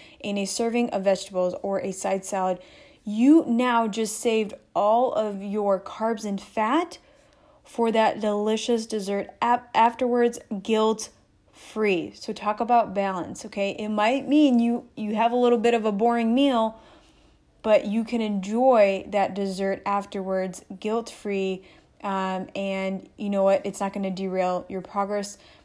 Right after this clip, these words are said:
I think a lot of us struggle with, you know, we go all out for breakfast,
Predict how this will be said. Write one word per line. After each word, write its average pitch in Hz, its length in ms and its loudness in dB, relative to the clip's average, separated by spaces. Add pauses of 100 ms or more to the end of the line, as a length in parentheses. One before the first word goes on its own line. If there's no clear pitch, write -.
(140)
I 208 100 -2
think 220 140 -2
a 220 40 2
lot 208 180 8
of 202 100 4
us 208 120 -2
struggle 208 420 0
with, 196 240 4 (800)
you 220 80 -2
know, 214 120 2
we 214 140 0
go 226 260 6
all 208 340 8
out 196 480 4
for - 160 -6
breakfast, 190 840 2